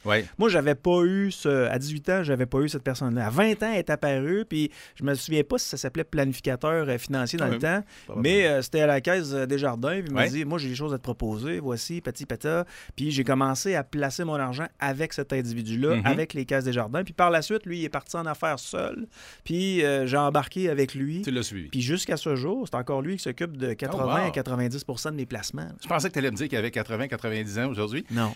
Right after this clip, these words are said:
Speaker 2: mais
Speaker 1: Mais,
Speaker 2: c'est un
Speaker 1: euh,
Speaker 2: gars qui m'a fait économiser
Speaker 1: mais c'est
Speaker 2: tellement
Speaker 1: super,
Speaker 2: d'argent.
Speaker 1: ça.
Speaker 2: Il m'a fait économiser de l'argent comme pas possible. Il m'a fait faire de l'argent.
Speaker 1: Non, mais je, je, je le crois.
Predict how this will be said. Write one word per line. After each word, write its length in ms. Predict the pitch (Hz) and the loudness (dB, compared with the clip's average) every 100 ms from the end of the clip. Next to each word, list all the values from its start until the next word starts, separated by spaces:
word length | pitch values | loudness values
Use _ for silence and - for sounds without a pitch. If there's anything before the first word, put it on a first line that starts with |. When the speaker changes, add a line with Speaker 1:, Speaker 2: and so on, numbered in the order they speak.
| - | 0
Speaker 2:
mais 80 | |
Speaker 1:
Mais, 20 | 147 | 4
Speaker 2:
c'est 140 | 123 | 6
un 180 | 117 156 | 6 8
Speaker 1:
euh, 40 | |
Speaker 2:
gars 120 | 202 220 | 6 4
qui 120 | 147 | 4
m'a 100 | 131 | 2
fait 180 | 175 170 | 2 0
économiser 640 | 120 143 135 127 123 143 | 2 2 2 2 0 -2
Speaker 1:
mais 60 | |
c'est 140 | 110 185 | 0 4
Speaker 2:
tellement 280 | 180 131 143 | 4 4 2
Speaker 1:
super, 200 | 143 - | 2 2
Speaker 2:
d'argent. 180 | 117 | -2
Speaker 1:
ça. 160 | 123 127 135 - _ _ _ - | -2 -4 -8 -14 _ _ _ -6
Speaker 2:
Il 100 | 127 | -2
m'a 80 | 139 | 0
fait 160 | 165 151 | 0 -2
économiser 380 | 151 135 131 156 | -2 -2 -2 -2
de 20 | |
l'argent 240 | 135 131 | -2 -2
comme 140 | 135 123 | -2 -2
pas 80 | |
possible. 280 | 123 123 180 196 - | 0 2 0 -2 -8
Il 80 | - | -2
m'a 120 | 139 135 | 0 0
fait 160 | 143 | 0
faire 180 | - 160 | 0 -2
de 60 | 139 | -2
l'argent. 300 | 107 110 120 - _ _ _ _ - | -4 -6 -8 -12 _ _ _ _ -6
Speaker 1:
Non, 80 | 113 | -4
mais 100 | 107 | -2
je, 180 | 101 98 | 0 0
je, 200 | 107 104 | 0 -2
je 140 | 95 | 0
le 80 | 113 | -2
crois. 280 | 95 170 208 | 0 0 0